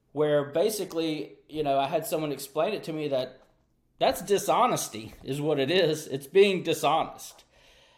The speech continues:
Uh, I have found so much power in honesty, and that came from learning to surround myself with people that actually cared about me and where I was going,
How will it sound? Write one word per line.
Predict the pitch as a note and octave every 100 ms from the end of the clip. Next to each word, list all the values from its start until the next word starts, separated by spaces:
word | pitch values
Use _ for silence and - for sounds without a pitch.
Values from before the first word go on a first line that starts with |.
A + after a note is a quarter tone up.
| _ -
Uh, | C#3+ C#3
I | D3
have | G3 -
found | E3+ D3+
so | - F3+
much | F#3+ E3+ - -
power | - F3+ G3 D3 A2 A2+ - _ _ _ - - - _ -
in | C#3+
honesty, | G2+ D3 E3+ D3+ - - G#2 - - _ -
and | B2+
that | F3 A3
came | - G3+ E3+ D#3 -
from | E3+ D#3 C#3+ C3+ C3+ - _ _ _ _ _ _ _ _ _ -
learning | C#3 F#3 G3 F3+
to |
surround | E3 F3 F3 F3
myself | F3 E3 F3+ E3
with | D#3+ D#3
people | F3+ D3+
that | C#3+ D3
actually | D#3 - C#3+
cared | - D#3+ D3
about | C3 B2
me | C3 B2+
and | B2+
where | C#3
I | C3+
was | B2+ A#2
going, | C3+ C3+ A#2+ A#2+